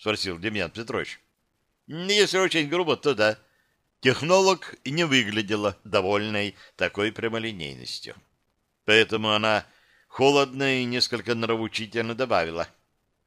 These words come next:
Рынок дженериков уже больше рынка оригинальных лекарственных препаратов, и эта тенденция будет только нарастать. Вы ведь в курсе, что разделение лекарственных препаратов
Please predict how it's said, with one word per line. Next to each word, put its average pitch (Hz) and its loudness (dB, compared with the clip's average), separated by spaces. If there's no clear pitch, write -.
Рынок 139 2
дженериков 143 -2
уже 110 -2
больше 110 0
рынка 127 -2
оригинальных 120 -2
лекарственных 127 -2
препаратов, 143 -2
и 110 2
эта 113 2
тенденция 117 -2
будет 113 -6
только 104 -2
нарастать. 139 -2
Вы 131 4
ведь 117 -4
в - -16
курсе, 156 2
что 120 0
разделение 113 0
лекарственных 110 0
препаратов 104 -2